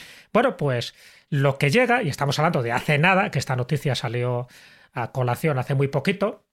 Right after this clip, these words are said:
pasó de, también desapercibida para los profanos, evidentemente, y era una señal de radio procedente de Próxima Centauri que, que tiene dos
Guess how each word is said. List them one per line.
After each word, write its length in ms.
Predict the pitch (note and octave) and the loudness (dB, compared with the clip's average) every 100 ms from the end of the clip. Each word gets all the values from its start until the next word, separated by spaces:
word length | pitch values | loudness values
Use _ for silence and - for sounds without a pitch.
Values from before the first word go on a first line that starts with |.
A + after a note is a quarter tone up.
| _ | _
pasó 280 | - - D#3 | -2 0 2
de, 240 | B2+ B2+ | 2 0
también 280 | F3+ C3 C3+ | -2 -2 -2
desapercibida 600 | - C3+ C#3 B2+ D3+ B2 | -2 -2 -2 0 0 0
para 160 | - A2 | -2 -4
los 160 | A2+ | -4
profanos, 460 | - C#3 E3+ F3 D#3+ | -4 0 2 2 -2
evidentemente, 720 | D#3 B2 B2 B2+ D#3 E3+ G3+ - - - - - | -4 -2 -2 0 0 0 -4 -6 -16 -18 -18 -4
y 80 | E3+ | 2
era 220 | F#3+ E3+ | 4 2
una 500 | F#3 D#3 F3 F3 - - | 0 2 4 4 2 0
señal 300 | E3+ E3 E3 | 2 4 4
de 80 | F3 | 4
radio 260 | G#3 A3+ | 4 2
procedente 420 | E3+ C#3+ D3+ F#3 C3 | 0 2 2 2 0
de 120 | B2 | 0
Próxima 420 | F#3 D#3+ G3 F3+ | 0 2 2 2
Centauri 600 | - F3 F3+ A3+ G3+ A#3 - - - - - _ - | 2 0 2 2 2 -4 -12 -20 -20 -20 -20 _ -2
que, 1120 | G3 A3+ A3 F3 D3 C3+ B2+ A#2+ A2+ A2+ A2 - _ - _ _ _ | 2 4 4 4 4 2 0 -2 -4 -6 -10 -16 _ -20 _ _ _
que 100 | E3 | -2
tiene 320 | - F#3+ A#3 F#3+ | 2 2 2 0
dos 460 | D3 F#3 - - | 2 2 2 -4